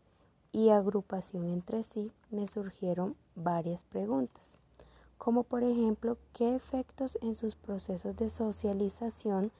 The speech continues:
se presentaron debido a la pandemia, ya que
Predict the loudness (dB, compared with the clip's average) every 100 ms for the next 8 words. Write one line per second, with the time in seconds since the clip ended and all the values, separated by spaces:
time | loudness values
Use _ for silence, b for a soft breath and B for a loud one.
0 | B B B 0 0 0 -4 -4 -2 -2
1 | 0 2 2 2 -2 _ -4 0 2 4
2 | 4 6 2 2 -2 2 4 6 6 2
3 | -2 _ b b b b b -10 -2 0
4 | 0 -2 -2 -2